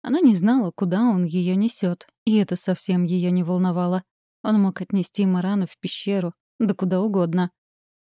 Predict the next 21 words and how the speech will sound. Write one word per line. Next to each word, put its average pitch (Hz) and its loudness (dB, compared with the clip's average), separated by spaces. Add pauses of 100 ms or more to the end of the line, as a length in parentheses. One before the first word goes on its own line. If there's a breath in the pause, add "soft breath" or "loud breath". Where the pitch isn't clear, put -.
(160)
После 202 0
того, 180 -4
как - -12
она 180 0
полжизни 202 0
провела 180 -2
в 156 -8
борьбе, 180 -2 (480)
после 208 -2
той 254 2
ночи, 185 2
когда 180 -4
отвоёвывала 180 -2
свою 180 -4
жизнь, 196 0 (400)
именно 202 4
за 185 0
это 190 -2
она 170 -2
и 170 -4
боролась, 190 -4